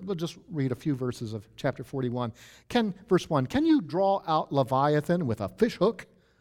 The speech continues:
or press down his tongue with a cord? No.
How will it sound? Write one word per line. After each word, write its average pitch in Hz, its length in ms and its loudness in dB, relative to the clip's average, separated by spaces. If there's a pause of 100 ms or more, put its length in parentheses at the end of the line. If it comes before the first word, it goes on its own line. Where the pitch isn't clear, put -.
(460)
or 127 80 -2
press - 320 0
down 180 320 2
his 160 200 0
tongue 180 440 0
with 147 160 -4
a 139 40 -4
cord? 202 600 0 (840)
No. 101 460 -8